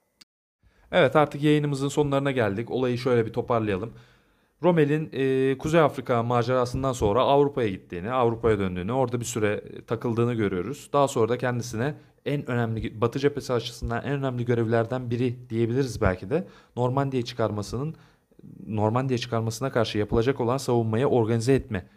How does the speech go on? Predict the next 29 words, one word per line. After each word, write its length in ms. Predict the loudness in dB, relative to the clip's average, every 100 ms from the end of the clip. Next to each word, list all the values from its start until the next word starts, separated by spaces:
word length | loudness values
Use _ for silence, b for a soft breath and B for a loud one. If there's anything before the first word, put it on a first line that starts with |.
| b
görevi 280 | -6 -4 -4
kendisine 500 | -6 -10 -10 -8 -6
veriliyor. 360 | -6 -6 -8 -8 b b _
Bu 120 | -4
gerçekten 480 | 0 2 0 -4 -4
çok 240 | -2 -2 -4
ciddi 320 | -8 -6 -4
bir 80 | -2
görev. 320 | -2 -2 -4 -6
Özellikle 540 | -2 0 -2 -4 -6
de, 140 | -6 -6 B _ _
e, 380 | -8 -4 -2 -4
şöyle 300 | 0 2 2
düşünelim, 460 | -2 -8 -6 -4 -2
başarısız 460 | -2 -2 -2 -4
olmuş 400 | -2 -2 -4 -8
bir 60 | -6
komutana 460 | -4 -4 -4 -2 0
verilecek 520 | 0 0 -4 -6 -2
bir 40 |
görev 260 | 0 0 0
midir? 280 | -4 -6 -6 B B _ -10 -4
Değildir. 600 | 0 0 -2 -6 -8 -14 _
Ama 240 | -6 -2 0
Rommel'e 360 | 2 2 2
verilecek 480 | 2 0 -2 -4 -4
bir 60 | -2
görev 260 | 0 -2
midir? 260 | -2 -6